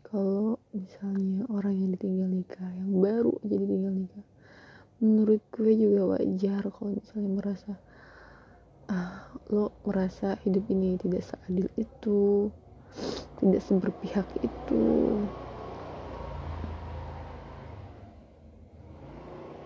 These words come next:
Tapi akal gue yang tersisa ini selalu bilang bahwa enggak, enggak,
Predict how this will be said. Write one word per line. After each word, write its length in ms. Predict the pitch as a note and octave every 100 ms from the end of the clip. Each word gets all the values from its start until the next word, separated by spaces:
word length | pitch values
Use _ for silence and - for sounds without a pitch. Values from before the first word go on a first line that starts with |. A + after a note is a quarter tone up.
| -
Tapi 320 | - - - -
akal 400 | G#3 G3+ G3+ G3
gue 480 | G3+ G3+ G3 F#3 F#3+
yang 80 | F#3
tersisa 640 | - - G#3+ G#3 - G3 -
ini 400 | G3+ G3+ F#3+ F#3 - - - - - - - - - - - -
selalu 480 | G3+ G#3+ G#3 G3 G3
bilang 240 | G3 G3
bahwa 560 | F3+ F3 F3+ F#3 G3 - _ _ _ G#3
enggak, 240 | F#3+ F#3+
enggak, 240 | F3+ -